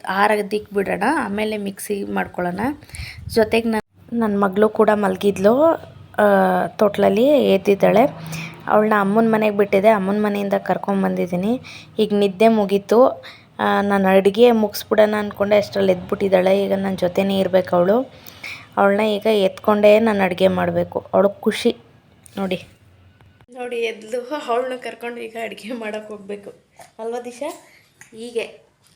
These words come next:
ಅಡುಗೆ ಮಾಡುವಾಗಲೂ ಹಿಂಗೆ ಸೊಂಟದ ಮೇಲೆ ಕೂತಿರ್ತಾಳೆ. ಈಗ ಅದು ಫ್ರೈ ಮಾಡ್ಕೊಂಡಿದ್ನಲ್ಲ ಕಾಳುಗಳನ್ನೆಲ್ಲ, ಅದು ತಣ್ಣಗಾಗಿದೆ. ಈಗ ಒಂದು ಮಿಕ್ಸಿ ಜಾರ್ ಹಾಕ್ಕೊಂಡು ರೆಡಿ ಮಾಡ್ಕೊಳ್ಳೋಣ ಸಾಂಬಾರು ಪೌಡ್ರು. ಮತ್ತು,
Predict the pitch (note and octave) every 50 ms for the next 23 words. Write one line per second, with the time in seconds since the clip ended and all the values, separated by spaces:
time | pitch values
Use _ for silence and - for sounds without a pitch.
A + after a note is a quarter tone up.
0 | - G#3+ G#3 G#3+ C4 C4+ C4+ C4 B3+ A#3 A#3 A3+ A3+ A#3+ C4 C4 A3+ G#3 A#3+ A#3+
1 | - G#3 F#3+ F#3+ - G#3 G3 G#3 G3+ G3+ G#3 G#3 G#3+ G3 F#3 - F#3 F3 - -
2 | F3 F3 E3+ - _ _ _ _ _ _ _ _ _ _ _ _ _ _ _ _
3 | _ _ _ _ _ _ _ _ _ _ _ _ - - _ - A#3 A3 A3+ A3+
4 | A#3 A#3+ A#3 A3+ A3+ - - - - _ - G#3+ G3+ G3+ A3 G#3 G3+ G3 F#3+ F#3
5 | F#3 F3+ - - - - A3 A3 A#3 A#3 A#3 B3 A#3+ A3+ A3+ - A3+ G#3+ G#3 G#3
6 | G3+ G3 G3 G3+ A3 A#3+ B3 B3 B3 B3 A#3+ - A3 G#3+ G#3+ G#3+ G#3 G#3 G#3 G3+
7 | G3+ G3 G3 A3+ C#4 F4+ - - - - - - _ - A3+ A3 - - A3 G3+
8 | G#3 A3 A3+ A3+ G#3 F#3+ F#3+ G3+ B3 D#4 E4 E4 A3 A3+ A3 B3 C#4 D#4 D4+ -
9 | - _ - A3+ A#3 A3+ G#3+ G#3+ G#3 G#3+ - - A#3 G#3 A#3 A3+ G#3+ G#3 G3+ G#3
10 | - G#3 G#3 G#3+ C4+ F4 - - _ _ _ _ - - _ _ _ - A3+ G#3+
11 | A3 A3 G#3 G3 G3+ - F#3+ F#3 F3+ F#3 G3 G3+ - G3 F#3+ G3 G3+ G3+ G3+ -
12 | G3 F#3 F#3 G3 A#3 D4 F#4+ - _ - A#3 A3 A3 - A#3+ A#3+ A3 G#3